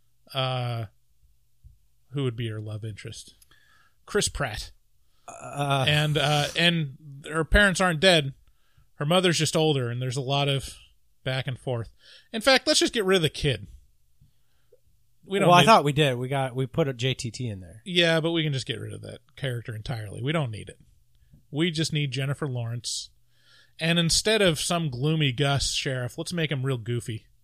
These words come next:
Speaker 2: Oh, okay. S-, so, um, uh, the cop from Scream.
Speaker 1: Yeah.
Speaker 2: Um,
Speaker 1: S-, kid, kids love the Scream.
Speaker 2: w-, w-, what's David Arquette?
Speaker 1: Yeah, David Arquette. But since we wanna make it more,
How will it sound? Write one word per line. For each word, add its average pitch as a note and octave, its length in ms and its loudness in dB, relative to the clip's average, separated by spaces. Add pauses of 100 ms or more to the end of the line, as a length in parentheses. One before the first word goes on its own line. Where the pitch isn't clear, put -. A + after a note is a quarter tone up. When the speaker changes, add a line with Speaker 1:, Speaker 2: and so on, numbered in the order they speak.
(640)
Speaker 2:
Oh, C#3 240 4
okay. D3+ 260 0
S-, B2+ 200 -14
so, D3 440 0
um, B2+ 300 -4 (1800)
uh, C#3+ 400 2
the C#3 160 -2
cop F3+ 300 2
from C#3+ 340 -2
Scream. F3 380 0
Speaker 1:
Yeah. - 280 2
Speaker 2:
Um, B2+ 260 -2
Speaker 1:
S-, - 140 -6
kid, E3+ 380 -2
kids F#3 260 -2
love G#3+ 200 0
the C3+ 60 -4
Scream. A2 380 -4 (440)
Speaker 2:
w-, F3 180 -6
w-, G3 280 -12
what's F#3 220 -8
David F3 440 -2
Arquette? D#3+ 460 0
Speaker 1:
Yeah, F3+ 300 -4
David E3 220 -4
Arquette. D#3 300 -4 (680)
But E3 380 6 (600)
since - 340 -4
we E3 120 2
wanna D3+ 580 0 (140)
make D3+ 260 0
it D3 120 -2
more, D3+ 560 4